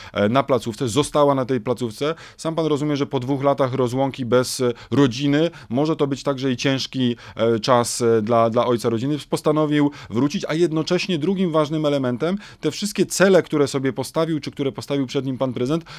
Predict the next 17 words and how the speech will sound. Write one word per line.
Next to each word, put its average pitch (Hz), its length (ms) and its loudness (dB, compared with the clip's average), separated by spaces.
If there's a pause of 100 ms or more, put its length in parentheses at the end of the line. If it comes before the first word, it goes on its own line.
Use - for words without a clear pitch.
w 104 100 -6
dużej 175 280 0
mierze 160 240 0
zostały, 147 560 2 (240)
e, 127 180 -2
wykonane. 127 520 0
W 143 40 -4
związku 151 300 -4
z - 40 -14
tym 151 240 2 (180)
absolutnie 147 520 -4
aksamitne, 143 720 0 (280)
e, 123 80 0
rozstanie 135 460 -2
w 110 40 -6
dobrych 120 280 0
relacjach. 85 500 -6